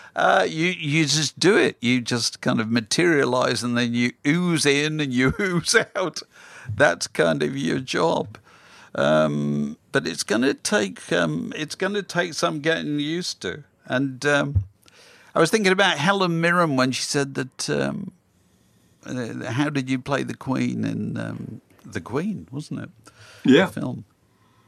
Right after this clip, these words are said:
Speaker 1: And she said, "I imagined her, she looks at the world through a pair of binoculars which turn the other way round." <laughs> So
Speaker 2: Very good.
Speaker 1: so the world is there,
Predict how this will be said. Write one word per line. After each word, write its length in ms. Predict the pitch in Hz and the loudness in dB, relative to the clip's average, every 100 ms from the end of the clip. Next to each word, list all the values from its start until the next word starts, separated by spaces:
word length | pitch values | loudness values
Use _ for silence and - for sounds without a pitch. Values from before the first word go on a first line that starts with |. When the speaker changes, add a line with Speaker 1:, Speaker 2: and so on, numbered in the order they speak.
| - | -10
Speaker 1:
And 160 | 120 120 | -8 -6
she 80 | 131 | -4
said, 260 | 156 151 | -2 2
"I 180 | 156 151 | 2 4
imagined 680 | 147 139 156 165 175 160 139 | 2 2 0 0 -4 -2 -2
her, 420 | 123 135 120 120 | -2 -2 -2 -4
she 240 | - - 113 | -8 -8 -6
looks 460 | 113 147 - - | -4 -6 -6 -6
at 140 | 151 67 | -6 -6
the 100 | 135 | -6
world 640 | 139 123 107 92 92 92 _ _ _ _ _ _ _ _ - | -2 -2 -2 -2 -4 -12 _ _ _ _ _ _ _ _ -20
through 600 | - - 110 107 107 104 _ _ _ _ _ | -14 -4 0 0 -2 -6 _ _ _ _ _
a 60 | - | -10
pair 300 | - 123 120 | -2 0 2
of 160 | 110 110 | 0 -2
binoculars 760 | 113 113 117 - 104 92 82 | -2 0 -4 -6 -6 -6 -8
which 280 | 113 113 - | -10 -12 -12
turn 260 | - 104 98 | -4 -2 -2
the 100 | 98 | -2
other 180 | 95 92 | -2 -2
way 140 | 90 | -2
round." 400 | 90 87 85 92 _ | -4 -6 -10 -16 _
<laughs> 1300 | _ - - _ _ _ _ _ - - 508 - - | _ -20 -20 _ _ _ _ _ -10 -10 -8 -8 -6
So 360 | - - 123 - - | -6 -4 -6 -8 2
Speaker 2:
Very 220 | 123 139 117 | 8 8 8
good. 400 | 120 127 104 - - | 8 6 4 -2 -18
Speaker 1:
so 240 | - 143 139 | 0 4 6
the 140 | 135 | 4
world 400 | 139 160 196 202 | 8 8 8 4
is 160 | 208 208 | 0 4
there, 500 | 185 127 113 113 | 6 6 6 4